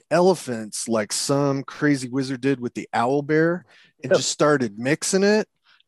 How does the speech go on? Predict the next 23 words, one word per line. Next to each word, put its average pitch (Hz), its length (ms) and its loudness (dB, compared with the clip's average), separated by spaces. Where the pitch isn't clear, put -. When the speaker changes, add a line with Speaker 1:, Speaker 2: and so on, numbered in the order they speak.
Speaker 1:
and 139 220 2
then, 123 300 -2
yeah, 131 300 2
I 139 140 2
was 127 200 -6
off 127 280 -6
to 135 100 -10
the 127 100 -8
races. 117 720 -6
<laughs> - 60 -8
There 139 100 4
was, - 680 2
there 165 180 6
is 208 160 0
a 151 100 4
surprisingly 131 1800 -2
disturbing 131 960 -2
amount 120 420 -4
<laughs> - 100 -4
you 151 160 0
could - 200 -10
do 139 280 -2
with 113 300 -6